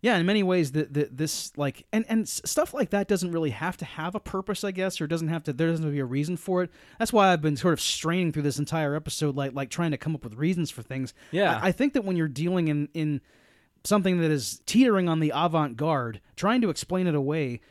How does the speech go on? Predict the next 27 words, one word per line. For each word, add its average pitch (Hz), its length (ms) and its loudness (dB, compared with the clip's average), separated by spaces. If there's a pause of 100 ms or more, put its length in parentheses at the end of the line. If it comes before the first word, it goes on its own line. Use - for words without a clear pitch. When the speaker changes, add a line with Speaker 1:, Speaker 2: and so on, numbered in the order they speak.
(260)
Speaker 1:
y-, 180 160 -4
y-, 147 340 -4
you 190 80 2
can't 208 320 -2
really 180 380 4
explain 151 440 -2
what's 151 160 -2
going 147 280 -2
on. 139 260 -8
Speaker 2:
It 165 100 -4
is. 170 200 2
It's 143 160 -8
hard 151 420 0
'cause 135 400 -4 (180)
the 160 120 2
whole 202 400 4
is 156 100 2
greater 151 560 0
than 139 220 0
the 131 80 -4
sum 147 240 -2
of 131 80 -4
the 123 80 -4
pieces, 117 580 -10
you 120 100 -6
know? 123 160 0
Speaker 1:
Yeah, 240 140 6